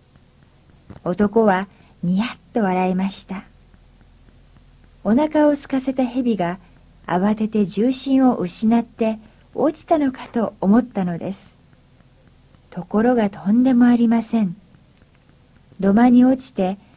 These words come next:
うごめいている蛇には、なんと頭がないのです。男はびっくりして、棚の上に置いた食器を覗き込みました。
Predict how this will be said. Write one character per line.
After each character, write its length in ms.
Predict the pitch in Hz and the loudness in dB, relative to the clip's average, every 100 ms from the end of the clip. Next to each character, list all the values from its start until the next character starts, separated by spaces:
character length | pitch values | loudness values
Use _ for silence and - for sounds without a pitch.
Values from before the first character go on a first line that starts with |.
| _ - | _ -6
う 120 | 185 | 0
ご 120 | 233 | 2
め 180 | 277 302 | 4 2
い 60 | 277 | 0
て 100 | 208 | -2
い 100 | 185 | 0
る 120 | 180 | -2
蛇 300 | 190 233 233 | -2 0 2
に 140 | 196 | 2
は、 240 | 170 160 175 _ _ _ _ _ | 0 -6 -10 _ _ _ _ _
な 200 | 160 190 | -2 2
ん 100 | 214 | 2
と 200 | 196 160 | 0 -8
頭 400 | 156 - 285 311 | -10 -4 -2 0
が 140 | 240 175 | 0 -2
な 240 | 170 190 | -4 -4
い 100 | 302 | -2
の 140 | 196 143 | -2 -4
で 140 | 147 | -16
す。 240 | - - _ _ _ _ _ _ _ _ _ _ _ _ _ _ _ _ _ _ _ - | -20 -20 _ _ _ _ _ _ _ _ _ _ _ _ _ _ _ _ _ _ _ -6
男 400 | 196 254 262 277 | -2 0 2 2
は 160 | 247 165 | 2 0
び 140 | 170 | -6
っ 40 | - - | -12 -6
く 100 | 311 | -2
り 140 | 262 | -2
し 120 | - | -4
て、 300 | - 185 190 _ _ _ _ _ _ _ | -6 -6 -6 _ _ _ _ _ _ _
棚 280 | - 208 233 | -4 2 4
の 180 | 233 233 | 4 4
上 160 | 233 226 | 4 4
に 180 | 196 | 2
置 180 | - 190 | 2 0
い 60 | 208 | 0
た 220 | 226 214 | -2 -4
食 220 | - 190 - | -6 -12 -14
器 260 | - 262 262 | -4 0 0
を 140 | 233 - - - _ _ - | 0 -6 -20 -20 _ _ -10
覗 260 | 170 233 | -4 -4
き 140 | 240 - | -4 -4
込 140 | 277 | 0
み 140 | 269 | 4
ま 140 | 247 240 | 2 0
し 180 | - - | -6 -16
た。 180 | - | -20